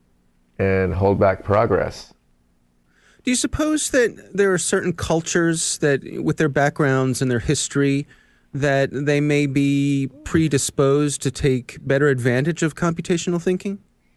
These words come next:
Speaker 1: Wow, that's so interesting. Um,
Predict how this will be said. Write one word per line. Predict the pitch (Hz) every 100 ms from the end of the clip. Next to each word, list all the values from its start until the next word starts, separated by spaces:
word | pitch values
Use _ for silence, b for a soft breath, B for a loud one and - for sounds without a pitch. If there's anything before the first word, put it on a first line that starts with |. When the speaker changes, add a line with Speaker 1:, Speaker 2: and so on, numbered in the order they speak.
| -
Speaker 1:
Wow, | 143 120 226 160
that's | 127 - -
so | 147
interesting. | 127 - - - - 107 92 -
Um, | - 135 147 147